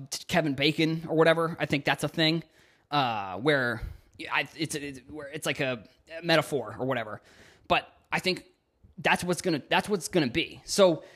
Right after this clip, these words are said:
when you start to see more celebrities start to talk about cards and stuff like that, that's when you're gonna see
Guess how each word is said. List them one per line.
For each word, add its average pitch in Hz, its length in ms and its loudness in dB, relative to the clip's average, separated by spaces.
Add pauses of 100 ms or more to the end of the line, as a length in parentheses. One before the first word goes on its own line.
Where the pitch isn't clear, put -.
when 190 160 4
you 196 80 0
start 254 240 2
to 202 80 -6
see 233 280 0
more 165 500 6
celebrities 151 760 2
start 131 200 -6
to 127 60 -10
talk 143 320 -6
about 123 280 -6
cards 147 400 -2
and 117 100 -8
stuff - 240 -6
like 104 140 -8
that, 104 180 -8
that's 190 240 2
when 208 140 0
you're 180 100 2
gonna 151 140 0
see 147 480 -2